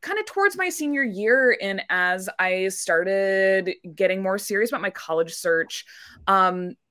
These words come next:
that's really around the time that I started thinking seriously about education and specifically about what I wanted out of higher education. Uh, and during that time, um, a couple of my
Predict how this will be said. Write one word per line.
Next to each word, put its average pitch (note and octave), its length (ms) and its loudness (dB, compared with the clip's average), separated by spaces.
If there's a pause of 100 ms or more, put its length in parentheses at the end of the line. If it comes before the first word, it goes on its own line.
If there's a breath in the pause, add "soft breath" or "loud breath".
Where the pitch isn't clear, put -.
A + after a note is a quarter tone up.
(420)
that's C4 280 6
really B3 220 8
around G#3 180 2
the F#3 60 0
time G#3 340 -2
that F3+ 80 6
I E3+ 40 4
started E3+ 320 -2 (140)
thinking F3 360 -8
seriously E3 960 -4
about D#3+ 340 0
education D#3+ 580 -6
and D#3 100 -10
specifically A#3 800 0
about E3+ 320 2
what D#3+ 140 0
I D#3+ 80 2
wanted D3 380 -10
out C#3 100 -4
of C3+ 80 -10
higher C3+ 280 -6
education. C3 800 -12 (480 loud breath)
Uh, F3 380 6
and G3 360 2
during C#4 280 2
that A#3+ 160 2
time, G#3 480 -4 (100)
um, F#3 320 0
a G3 80 -2
couple E4 320 -4
of B3+ 80 0
my F#3+ 320 0